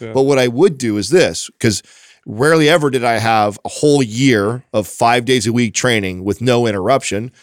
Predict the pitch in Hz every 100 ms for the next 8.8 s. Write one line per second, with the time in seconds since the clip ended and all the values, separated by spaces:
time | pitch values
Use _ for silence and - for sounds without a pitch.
0 | _ _ - 151 143 160 160 123 117 113
1 | 110 - 110 123 110 104 110 135 139 143
2 | 131 135 208 - - - 127 147 196 110
3 | 104 120 110 127 156 - 135 131 127 151
4 | 156 151 170 220 - 120 113 107 131 123
5 | 127 120 113 117 127 117 110 127 - 123
6 | 117 117 123 107 104 113 117 - - -
7 | - - 123 120 113 113 110 104 110 127
8 | 117 113 107 107 110 98 156